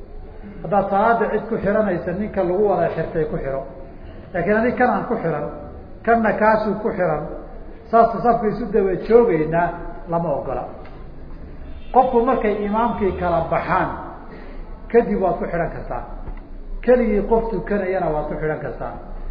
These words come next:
Laakiin isaga inaad ku xidhato, isagana qof ku sii xirta lama ogola. Waayo isaga salaadiisii khiyaar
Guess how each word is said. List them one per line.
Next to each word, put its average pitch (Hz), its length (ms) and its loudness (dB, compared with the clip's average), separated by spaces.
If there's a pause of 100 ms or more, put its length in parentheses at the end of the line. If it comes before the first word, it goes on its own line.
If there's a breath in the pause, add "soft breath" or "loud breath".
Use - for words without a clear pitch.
(180 loud breath)
Laakiin 226 320 0
isaga 226 260 2
inaad 175 220 0
ku 220 80 0
xidhato, 160 420 -2
isagana 175 400 -2
qof 190 220 0
ku 233 120 -4
sii 175 200 -4
xirta 156 320 -4
lama 160 260 0
ogola. 135 320 0 (580 loud breath)
Waayo 220 320 6
isaga 214 360 2
salaadiisii 170 880 -2
khiyaar 185 480 2